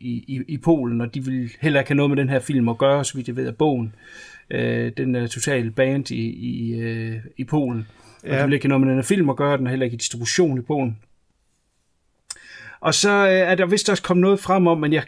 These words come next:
Speaker 1: jeg ved ikke, hvad for noget af det, det er, men at han har ladet sig inspirere lidt af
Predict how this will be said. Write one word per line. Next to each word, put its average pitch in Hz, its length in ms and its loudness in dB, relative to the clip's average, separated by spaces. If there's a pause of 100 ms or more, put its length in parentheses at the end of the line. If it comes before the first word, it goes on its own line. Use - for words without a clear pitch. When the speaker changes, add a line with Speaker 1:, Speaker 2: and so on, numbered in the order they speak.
Speaker 1:
jeg 151 160 0
ved 185 120 4
ikke, 170 140 4
hvad 165 120 6
for 165 120 0
noget 156 200 4
af 151 60 2
det, 135 120 -4
det 139 120 0
er, 156 140 2
men 143 240 -2
at 139 140 -4
han 143 160 0
har 139 180 2
ladet 139 220 0
sig - 140 -2
inspirere 151 560 0
lidt 151 280 -4
af 123 800 0